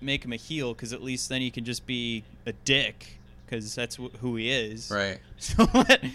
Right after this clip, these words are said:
Speaker 1: let Baron Corbin be a dick. Uh, sorry, Bobby,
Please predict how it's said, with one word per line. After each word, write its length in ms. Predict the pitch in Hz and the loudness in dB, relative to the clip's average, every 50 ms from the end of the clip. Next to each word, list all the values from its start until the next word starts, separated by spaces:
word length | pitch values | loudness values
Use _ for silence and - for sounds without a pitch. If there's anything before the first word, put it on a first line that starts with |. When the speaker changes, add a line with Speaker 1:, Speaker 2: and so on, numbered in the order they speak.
| - 254 202 | -8 -8 2
Speaker 1:
let 180 | - 160 180 165 | 6 6 6 8
Baron 240 | 170 180 185 180 156 | 8 6 6 6 4
Corbin 380 | - 175 160 165 156 151 147 | 6 6 6 8 6 6 4
be 120 | 139 139 139 | 4 4 4
a 40 | 131 | 2
dick. 520 | 113 113 120 113 123 127 - - - - - - - - - - - - - | 4 2 4 4 2 0 -2 -10 -18 -18 -20 -20 -20 -20 -20 -20 -20 -8 -2
Uh, 200 | 120 123 120 120 117 | 0 0 2 2 0
sorry, 340 | - - 143 147 160 160 | 2 2 4 4 4 4
Bobby, 540 | 151 143 131 131 131 123 135 131 135 139 139 | 4 6 8 8 8 8 6 6 4 4 2